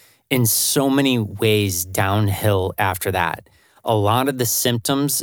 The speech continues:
that I had, I had at horrible, horrible times five and times ten levels. I can't tell you for how many years of my life that I felt like just as I was starting to catch up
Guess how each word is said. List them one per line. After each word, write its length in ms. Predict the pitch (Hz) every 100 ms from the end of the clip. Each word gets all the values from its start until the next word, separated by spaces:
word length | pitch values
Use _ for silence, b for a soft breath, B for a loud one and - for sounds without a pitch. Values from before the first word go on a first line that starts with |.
| -
that 240 | 104 101
I 160 | 107 113
had, 480 | 110 107 110 113 117 -
I 220 | 107 113
had 560 | 113 - 104 104 104 -
at 140 | 110 101
horrible, 840 | - - 127 135 139 131 104 92
horrible 760 | 90 - 120 110 110 98 92 b b b
times 400 | - 110 101 104
five 400 | - 110 104 104
and 120 | 95
times 400 | 92 101 98 98
ten 340 | - 104 98 98
levels. 500 | 95 92 78 - - B B B B -
I 100 | 113
can't 320 | 151 135 131
tell 140 | 139
you 120 | 123
for 200 | 113 -
how 340 | 104 - 135 131
many 260 | 147 143 127
years 340 | 113 110 101
of 60 | 101
my 120 | 98
life 380 | 104 135 120 104
that 220 | 104 101 -
I 140 | 104
felt 340 | - 131 156 -
like 320 | 104 98 - b b -
just 360 | 117 127 143 151
as 200 | 127 117
I 120 | 110
was 160 | 117
starting 460 | 101 - 107 107 107
to 120 | 101
catch 400 | 98 - 104 -
up 280 | 117 110 98